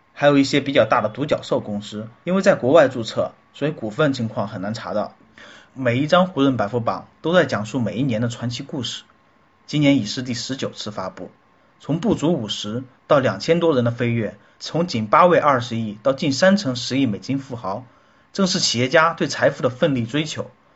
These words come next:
个人的小目标与国家大战略相互呼应，最终推动了中国经济的崛起和飞跃。而这样的创富指标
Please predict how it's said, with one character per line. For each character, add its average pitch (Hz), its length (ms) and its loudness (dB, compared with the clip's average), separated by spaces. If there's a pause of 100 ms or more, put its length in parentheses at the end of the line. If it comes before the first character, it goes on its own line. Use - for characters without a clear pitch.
(280)
个 156 160 4
人 131 100 2
的 139 60 0
小 92 200 -4
目 117 120 -4
标 127 300 2 (120)
与 123 100 -4
国 127 200 0
家 180 140 4
大 185 200 2
战 117 220 -2
略 101 200 -4
相 160 240 0
互 151 140 -4
呼 151 200 -4
应， 139 260 -4 (280)
最 147 160 2
终 175 300 0
推 151 160 0
动 143 220 4
了 101 260 -4
中 170 180 0
国 135 120 2
经 165 180 -4
济 151 100 -4
的 117 60 -2
崛 110 220 -6
起 - 340 -10
和 - 120 -14
飞 131 220 -2
跃。 127 220 -2 (840)
而 143 120 2
这 262 140 4
样 214 120 8
的 135 80 4
创 135 240 2
富 123 80 -6
指 104 140 -8
标 117 320 0